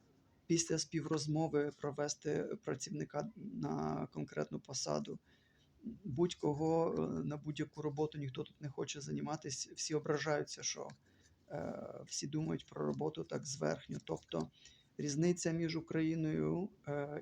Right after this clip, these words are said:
і Канадою така, що українець вважає, що є робота, є людина. Канада вважає, що,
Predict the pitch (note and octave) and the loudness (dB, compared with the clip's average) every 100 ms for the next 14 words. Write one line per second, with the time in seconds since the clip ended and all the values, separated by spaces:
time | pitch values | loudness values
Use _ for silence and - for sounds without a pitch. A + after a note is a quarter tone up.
0 | - D#3 D3 C#3 D#3 D3+ D3+ C#3+ D3 D3+ | -4 -2 -2 -2 -2 0 0 0 -2 -2
1 | D3 D#3 D3+ - - C3+ - D3 D3 D3 | 0 2 2 2 -2 -4 -4 -2 0 0
2 | D3+ - D#3 D#3 - D2 D3+ - - - | -2 -2 -2 2 2 4 2 0 -2 -4
3 | _ _ _ _ C#3 D#3+ E3 D#3 D#3 D#3 | _ _ _ _ 4 6 6 6 4 4
4 | D3+ D3+ D3 C3+ D#3+ E3 F3+ G3+ - - | 6 6 4 2 2 4 4 2 -6 -20
5 | - - D3+ D3+ D3 D3+ D3 C3+ C#3+ C#3+ | -12 0 2 4 6 6 6 4 0 2
6 | D3 C#3+ D3 - D3 C#3+ | 2 4 2 2 2 2